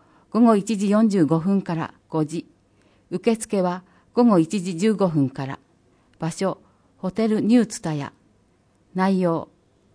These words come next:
一、畜産をめぐる情勢。二、家畜衛生対策及び家畜の感染症について。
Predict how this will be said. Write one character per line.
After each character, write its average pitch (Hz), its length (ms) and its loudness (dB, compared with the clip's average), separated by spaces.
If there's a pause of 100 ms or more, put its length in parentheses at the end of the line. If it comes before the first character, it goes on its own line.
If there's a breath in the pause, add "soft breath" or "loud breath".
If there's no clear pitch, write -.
(100)
一、 185 460 -10 (500)
畜 - 220 -14
産 247 300 2
を 233 40 4
め 233 140 4
ぐ 220 100 4
る 151 140 2
情 165 200 0
勢。 160 400 -8 (540)
二、 185 260 -2 (760)
家 208 160 -6
畜 - 340 -4
衛 233 160 0
生 226 240 0
対 220 220 -4
策 202 420 -6 (160 soft breath)
及 190 240 -2
び 180 260 -6 (260 soft breath)
家 196 160 -6
畜 - 220 -4
の 240 120 4
感 247 240 0
染 262 180 4
症 254 180 2
に 165 140 6
つ 156 140 -2
い 147 80 0
て。 147 240 -10